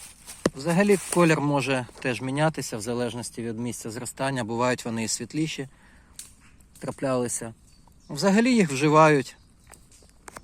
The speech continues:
Ну, за смаковими якостями я не скажу, що він якось виділяється, тому що смак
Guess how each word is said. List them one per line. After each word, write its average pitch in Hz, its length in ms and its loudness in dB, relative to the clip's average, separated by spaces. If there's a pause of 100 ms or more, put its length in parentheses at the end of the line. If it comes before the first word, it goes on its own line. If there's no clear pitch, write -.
(420)
Ну, 185 140 -4
за 196 120 4
смаковими 180 520 6
якостями 151 560 2
я 135 100 0
не 135 100 -2
скажу, 135 300 -4
що 135 180 -4
він 120 140 -4
якось 117 360 -4 (420)
виділяється, 131 600 0
тому 120 260 -6
що 117 320 -4 (600)
смак 147 500 0